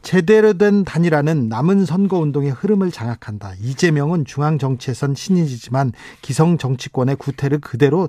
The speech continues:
답습했다. 그를 후보로 선출하고 지원하는 문재인 정부와 민주당은 오래전 진보성을 상실한 이익 결사체이자 수구 좌파이다. 어, 수구 좌파요? 시대 정신에 역행하는 이들과 단일화한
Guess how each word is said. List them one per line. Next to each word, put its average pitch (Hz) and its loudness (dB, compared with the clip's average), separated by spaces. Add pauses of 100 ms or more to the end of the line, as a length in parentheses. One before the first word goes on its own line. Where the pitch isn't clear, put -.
(100)
답습했다. - -12 (440)
그를 180 4
후보로 196 2
선출하고 131 -4
지원하는 139 -2
문재인 139 0
정부와 127 -4 (240)
민주당은 131 -2 (380)
오래전 151 2 (240)
진보성을 147 0
상실한 139 -4
이익 139 -4
결사체이자 120 -4
수구 233 -2
좌파이다. 110 -2 (100)
어, 151 -2
수구 170 -6
좌파요? 123 -4 (400)
시대 240 2
정신에 170 2
역행하는 135 0
이들과 127 -2
단일화한 131 -2